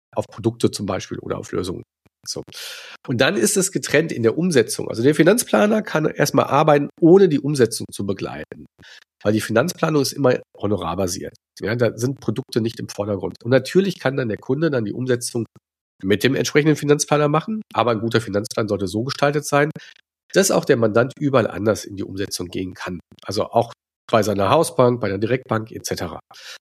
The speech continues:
Er kriegt hier letztlich erstmal eine unabhängige Meinung dazu, wie es passt. Ja, und damit ist eine Finanzplanung nicht punktuell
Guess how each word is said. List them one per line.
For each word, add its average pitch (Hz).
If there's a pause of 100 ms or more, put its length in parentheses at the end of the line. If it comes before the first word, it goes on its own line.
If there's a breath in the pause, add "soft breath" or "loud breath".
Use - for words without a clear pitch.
(140)
Er 107
kriegt -
hier 143
letztlich 139
erstmal 117
eine 104
unabhängige 123
Meinung 127 (540 loud breath)
dazu, 117
wie 110
es 113
passt. - (220)
Ja, 110
und 120
damit 127
ist -
eine 117
Finanzplanung 117
nicht 101
punktuell 151